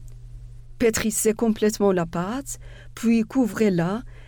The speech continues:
et laissez-la reposer dix à quinze minutes. Divisez ensuite la pâte en huit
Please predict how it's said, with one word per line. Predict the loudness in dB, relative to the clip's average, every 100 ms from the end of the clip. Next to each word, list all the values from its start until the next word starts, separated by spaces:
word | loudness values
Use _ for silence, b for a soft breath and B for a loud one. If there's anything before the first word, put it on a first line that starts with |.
| B
et | 4
laissez-la | 4 4 4 4 4 2
reposer | 2 2 2 2 2 4 4
dix | 4 4 4 2 -2
à | 0 0
quinze | 0 0 2 6
minutes. | 6 4 -4 -12 -14 -16 -16 -16 -16 -16 -16 -16 -16 -16 -14 0
Divisez | 4 4 2 2 2 2 2
ensuite | 0 2 2 2 2
la | 0
pâte | 0 0 0 -4 0
en | 2
huit | 4 4 2 0